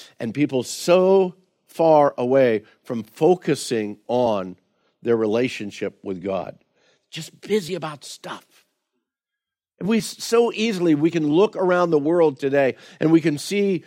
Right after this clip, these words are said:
the, the, the, the, the enormously vast majority of people so busy about life, they never take time to consider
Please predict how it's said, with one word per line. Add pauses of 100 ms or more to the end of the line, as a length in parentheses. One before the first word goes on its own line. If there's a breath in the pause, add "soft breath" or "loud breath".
(160 soft breath)
the,
the,
the,
the, (500)
the
enormously
vast
majority
of
people (760 soft breath)
so
busy
about
life,
they
never
take
time (220 soft breath)
to
consider